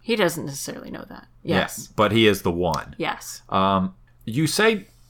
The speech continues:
Speaker 2: no monsters that are appointed by Girahim or Demise, which I think is an important distinction because, especially in the Trial of Courage to reach the Triforce of Courage,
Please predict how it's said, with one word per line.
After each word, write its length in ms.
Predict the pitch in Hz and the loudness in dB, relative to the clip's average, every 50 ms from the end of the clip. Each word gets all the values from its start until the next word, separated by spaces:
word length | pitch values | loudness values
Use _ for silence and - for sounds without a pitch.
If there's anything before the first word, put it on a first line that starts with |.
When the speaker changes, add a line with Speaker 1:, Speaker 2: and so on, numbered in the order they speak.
| _ _ - | _ _ -6
Speaker 2:
no 200 | - 135 139 139 | 0 4 4 6
monsters 600 | 135 135 135 131 131 - - 127 123 117 101 - | 6 6 4 4 2 0 0 0 2 2 0 -2
that 320 | - 110 98 117 117 113 - | -4 0 4 6 6 6 6
are 160 | 107 107 110 | 6 8 8
appointed 440 | 104 95 - 127 127 123 120 - 101 | 8 6 6 2 4 6 6 6 6
by 160 | 95 110 104 | 6 4 4
Girahim 480 | 98 98 117 113 113 107 95 104 107 101 | 4 4 4 4 6 6 4 2 0 0
or 100 | 98 95 | 0 -2
Demise, 600 | 92 95 90 95 101 107 110 101 92 90 - - | 0 0 2 4 4 6 6 4 4 0 -2 -2
which 140 | 139 131 - | -2 2 2
I 80 | 165 | 2
think 200 | 156 - 277 294 | 2 2 0 -2
is 140 | 311 269 196 | 0 0 0
an 80 | 233 185 | 0 0
important 380 | 165 135 - 175 175 165 139 | 0 2 2 0 0 0 0
distinction 540 | 117 113 - - - 147 139 - - 123 101 | -2 -4 -4 -2 -2 -2 -2 -4 -6 -4 -4
because, 440 | 95 107 - - 127 120 120 - - - | -4 -2 0 2 4 4 4 2 0 -2
especially 560 | 123 - - 185 196 196 - - 214 196 165 | -4 2 4 4 4 4 2 -2 -4 -4 -2
in 100 | 139 143 | -2 -2
the 100 | 135 120 | -2 -2
Trial 380 | - - 135 127 120 120 113 107 | -2 2 6 6 8 8 8 6
of 100 | 95 - | 4 2
Courage 440 | - - 131 123 120 113 95 - | 4 6 8 8 8 6 2 -2
to 100 | - 101 | -2 -2
reach 260 | 98 110 117 - - - | -2 0 -2 -2 -4 -6
the 80 | 98 | -4
Triforce 480 | - - 131 147 147 - 143 117 - - | 0 2 4 4 4 2 2 0 0 -2
of 80 | - | -4
Courage, 360 | - - 107 98 92 87 - | -4 0 0 2 2 0 -2